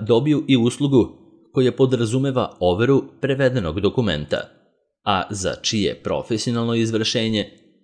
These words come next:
će se pobrinuti zvanično ovlašćeni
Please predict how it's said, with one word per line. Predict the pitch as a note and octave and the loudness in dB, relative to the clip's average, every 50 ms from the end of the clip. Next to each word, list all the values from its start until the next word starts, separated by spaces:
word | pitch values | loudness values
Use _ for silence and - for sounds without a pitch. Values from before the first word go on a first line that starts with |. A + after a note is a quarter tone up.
| _ _ - | _ _ -6
će | - | -4
se | - - C3+ - | -2 -2 -2 0
pobrinuti | C3+ C3 C3+ C#3+ C#3 C3+ C3+ B2+ C3 - A#2 G#2 - - G2+ | 0 0 2 2 2 2 2 0 2 0 0 0 -2 -6 -10
zvanično | G2 F2+ F2+ F2+ F#2 E2 E2+ F#2+ G#2 - - C3+ B2 - - - | -10 -6 -4 -2 -2 0 0 -2 -4 -4 -4 -4 -4 -4 -2 0
ovlašćeni | G2 G2 G2 G2 G2+ G2+ - - - G2 F2+ E2+ | 0 2 2 2 0 0 -2 -4 -4 -4 -4 -6